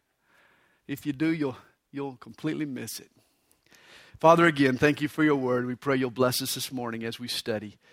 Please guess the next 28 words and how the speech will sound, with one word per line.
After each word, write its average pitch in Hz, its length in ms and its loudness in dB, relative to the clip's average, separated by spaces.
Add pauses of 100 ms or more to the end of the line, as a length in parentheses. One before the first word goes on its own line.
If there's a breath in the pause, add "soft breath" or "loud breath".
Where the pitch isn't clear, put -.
(220 soft breath)
in 117 140 -8
Jesus' 120 460 -4
name. 110 280 -6 (180 soft breath)
Lord, 143 180 2
help 156 220 0
us 135 140 -4
to - 80 -14
be 110 140 -14
people 135 360 -8
of 120 140 -6
influence. 90 640 -18 (520)
In 110 120 -12
Jesus' 117 480 -8
name, 98 320 -12 (440)
amen. 104 500 -14 (1000 loud breath)
Hey, 226 80 8
Robert 247 380 8
Bella 165 320 10
is 160 200 2
a 147 60 -2
sociologist 165 1120 4
at 160 160 4
the 151 60 -12
University 196 600 4
of 139 100 -4
California 165 840 4
in 139 140 -6
Berkeley. 127 540 2